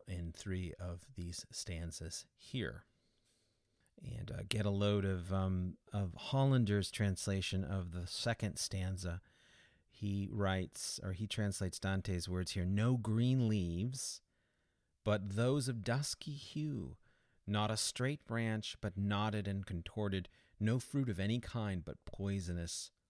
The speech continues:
thorns." I mean, compare that to Musa, "No green leaves, but rather black in color,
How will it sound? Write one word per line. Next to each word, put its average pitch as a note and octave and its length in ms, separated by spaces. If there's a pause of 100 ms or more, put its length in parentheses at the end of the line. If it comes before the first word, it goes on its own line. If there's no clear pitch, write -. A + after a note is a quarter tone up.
(140)
thorns." E2+ 640
I E2+ 40
mean, E2+ 120
compare F#2 360
that E2+ 220
to F2 120
Musa, F2+ 420
"No E2+ 200
green E2+ 280
leaves, G2+ 320
but - 160
rather E2 220
black E2+ 420
in D2 120
color, F#2+ 560